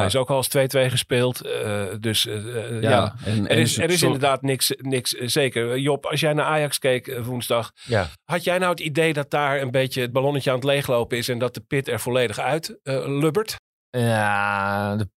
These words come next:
Speaker 3: pit weet ik niet, wa-, maar wel de ideeën. Ik bedoel, eh, het, het, ik heb de indruk,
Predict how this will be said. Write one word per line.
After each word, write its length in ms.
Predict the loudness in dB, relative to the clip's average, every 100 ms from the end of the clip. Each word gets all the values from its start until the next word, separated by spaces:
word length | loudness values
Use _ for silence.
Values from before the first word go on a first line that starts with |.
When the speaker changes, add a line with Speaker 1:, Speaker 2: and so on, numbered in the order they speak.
| _
Speaker 3:
pit 260 | -2 -2
weet 180 | 0 0
ik 120 | 2
niet, 200 | 0 0
wa-, 160 | 0 0
maar 160 | 0 2
wel 180 | 2 2
de 100 | 0
ideeën. 480 | 0 2 2 0 -2
Ik 760 | -8 _ _ _ _ _ -4
bedoel, 360 | 0 0 0 -4 _
eh, 500 | -4 -2 -2 -4 -6 -8
het, 220 | -12 -10 -6
het, 220 | -6 -4
ik 180 | -4 0
heb 180 | -2 0
de 100 | 0
indruk, 420 | 2 2 0